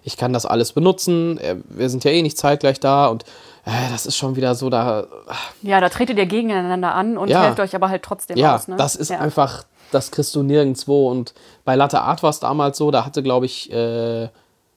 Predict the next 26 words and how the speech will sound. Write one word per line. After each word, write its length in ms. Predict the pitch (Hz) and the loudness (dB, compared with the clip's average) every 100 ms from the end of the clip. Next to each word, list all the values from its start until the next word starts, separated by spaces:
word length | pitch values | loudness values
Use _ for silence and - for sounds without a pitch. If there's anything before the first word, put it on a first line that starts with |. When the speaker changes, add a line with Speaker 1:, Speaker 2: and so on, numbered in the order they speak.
| _ | _
Speaker 1:
ich 80 | 120 | -8
glaub, 160 | 127 - | -8 -4
Kai 160 | 127 | -2
Mösner 340 | 131 160 160 131 | 0 2 0 -2
hatte, 380 | 127 127 120 107 | 2 4 4 2
ähm, 380 | 120 117 120 - | -2 -4 -8 -12
Thermoskannen 600 | - 151 190 - - 160 | 0 2 4 0 0 0
vergessen, 460 | 156 139 135 131 123 | 0 0 0 0 -4
dann 120 | 113 | -6
hat 100 | 127 | -2
er 60 | 131 | -4
sich 140 | 127 | -4
die 80 | - | -8
von 160 | - 131 | -6 -2
der 100 | 135 | 0
June 260 | 156 165 143 | 0 0 0
geliehen 420 | 131 139 143 135 | 0 0 -2 0
oder 280 | 120 117 - - - _ | 2 0 0 -20 -20 _
irgendjemand 460 | - 139 135 131 120 | 2 2 4 0 -2
hat 100 | - | -8
sich 140 | - | -10
Kannen 320 | - 135 139 | -4 -2 -2
von 200 | 123 143 | -2 -2
Juri, 340 | 151 165 147 123 | 0 0 0 -2
das 200 | 135 - | -2 4
war, 280 | 156 - | 4 4